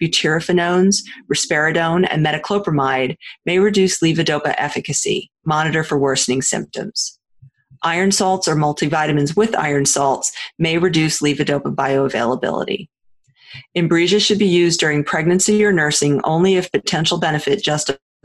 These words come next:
potential risk. There are no adequate data on Inbrija in pregnant women or breastfed infants.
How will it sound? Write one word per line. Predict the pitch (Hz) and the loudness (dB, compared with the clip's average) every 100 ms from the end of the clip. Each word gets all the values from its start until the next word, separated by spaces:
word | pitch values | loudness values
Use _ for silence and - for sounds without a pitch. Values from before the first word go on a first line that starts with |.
| - 139 135 | -4 -4 -4
potential | 127 - 127 - 131 | -6 -4 -2 -2 -2
risk. | 123 - - - - - - - | -4 -6 -14 -20 -18 -16 -16 -6
There | 156 | -2
are | 156 | 0
no | 156 175 - | 0 0 -2
adequate | 175 180 202 196 | -2 -2 -2 -2
data | 180 160 160 | 0 0 0
on | 156 147 147 | 0 0 0
Inbrija | 147 151 151 147 147 | 0 0 0 0 0
in | 147 | -2
pregnant | - 147 160 202 | -2 -2 0 0
women | 180 165 160 | 0 2 0
or | - 151 | -2 -4
breastfed | 143 139 - 147 139 135 | -4 -4 -4 -4 -4 -6
infants. | 123 - - - | -4 -6 -4 -6